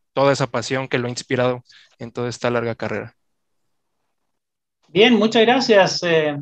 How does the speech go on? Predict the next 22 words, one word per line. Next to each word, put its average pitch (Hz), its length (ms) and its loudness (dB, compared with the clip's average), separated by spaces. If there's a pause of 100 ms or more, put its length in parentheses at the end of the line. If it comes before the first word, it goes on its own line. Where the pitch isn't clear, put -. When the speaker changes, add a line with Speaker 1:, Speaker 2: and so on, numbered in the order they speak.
Speaker 2:
Aarón, 180 540 0
Oscar. 180 600 -4
Eh, 151 720 -2 (520)
aprovecho 214 560 0
de 196 100 4
hacer 208 220 -2
un 185 80 -6
poquito 208 320 -4
de 190 320 0 (280)
comercial, 247 680 -2
propaganda, 226 720 -2 (760)
para 170 580 -4 (600)
mis 185 200 -8
amigos 202 720 0 (160)
hispanohablantes 196 880 -2
de 185 80 -6
México. 220 580 -2 (600)
Este 202 260 -6
libro 220 580 2
que 190 120 -8
lo 170 80 -10
publiqué 180 920 -2